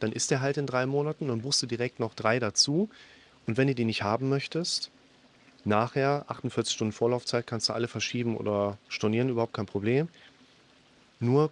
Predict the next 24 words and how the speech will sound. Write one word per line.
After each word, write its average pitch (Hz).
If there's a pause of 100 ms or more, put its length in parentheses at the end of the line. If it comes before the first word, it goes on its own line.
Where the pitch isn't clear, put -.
besorg 127
dir 127
doch 107
vorher 139
eines 127
meiner 117
Online-Videokurs-Videos, 87 (400)
dass -
du 113
dich 104 (140)
heute 165
anfangen 135
kannst, 135
mit 107
diesem 104
psychoedukativen 127
Hintergrund 120
zu -
beschäftigen, -
sodass -
du 98
heute 160
anfangen 127
kannst, 123